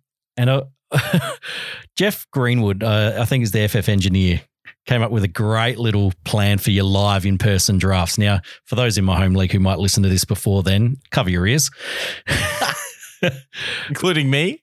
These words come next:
Speaker 1: Yeah, yeah, yeah,
Speaker 2: <laughs> I have to
Speaker 1: I guess
Speaker 2: listen.
Speaker 1: so. <laughs> I'm gonna,
Speaker 2: Just,
Speaker 1: I'm gonna come
Speaker 2: just say
Speaker 1: to,
Speaker 2: it.
Speaker 1: come to the draft with last year's sort of E S P N or Yahoo's top two hundred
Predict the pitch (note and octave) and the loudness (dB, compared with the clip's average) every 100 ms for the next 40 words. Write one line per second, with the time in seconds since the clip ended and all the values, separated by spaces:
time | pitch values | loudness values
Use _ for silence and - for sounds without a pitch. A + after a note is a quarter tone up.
0 | - G3+ G3+ F3+ F3 E3 D#3+ E3 E3 D#3+ | -8 -2 0 2 2 2 2 0 2 2
1 | E3 A2+ G#2+ D3+ - - - D3+ C#3 D#3+ | 2 2 2 0 -2 -6 -6 -4 -2 -2
2 | A3 - F#4 - A4 - D#5+ C#5+ D5+ F4 | -2 -4 -6 -4 -4 -2 -2 -2 -2 -4
3 | - A#3 G#3+ - - - - - D3 E3+ | -2 -2 -4 -6 -10 -8 -8 -4 0 0
4 | E3 - - D3 D3+ E3+ C#3 D3 C3 B2+ | 0 -4 -4 0 0 0 0 2 2 2
5 | G2 D#3 - C3+ D3 D3+ F3+ D#3+ A#2+ E2+ | 0 -2 -4 -2 -2 0 -2 0 0 0
6 | F2+ - - _ - - - - - B2 | -2 -4 -12 _ -20 -20 -18 -18 -6 -2
7 | A#2 G#2 A2+ C3 D#3+ - - A#2 G#2 F#2+ | -2 0 0 0 0 -2 -2 0 2 2
8 | G2 F#2+ - - - _ _ - A2+ G#2+ | 2 0 0 -4 -8 _ _ -2 0 0
9 | - B2 B2 A2+ - A#2 G#2+ G#2 G2+ G#2+ | -2 0 0 0 0 0 2 0 0 0
10 | G#2+ A2 G2 G2+ - - - - A2+ G2 | 2 2 2 0 0 -2 -2 -2 0 2
11 | G2+ G2 G2+ | 2 0 -2